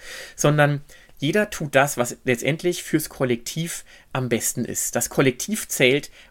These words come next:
und der Einzelne ordnet sich dem Kollektiv unter. Ich glaube, damit haben wir im Westen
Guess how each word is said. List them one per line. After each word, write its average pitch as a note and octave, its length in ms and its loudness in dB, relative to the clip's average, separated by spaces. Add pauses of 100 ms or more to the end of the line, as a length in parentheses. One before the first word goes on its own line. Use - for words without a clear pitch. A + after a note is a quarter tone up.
und B2+ 160 -2
der A#2 100 2
Einzelne C3 540 -4 (480)
ordnet C#3+ 280 0
sich - 220 -2
dem C3 140 -2
Kollektiv - 720 -4 (120)
unter. C3 400 2 (1000)
Ich - 80 -12
glaube, G3 320 6 (160)
damit B2+ 300 -6
haben D3 200 -4
wir E3+ 220 2
im A#2 140 -6
Westen F#3 480 -4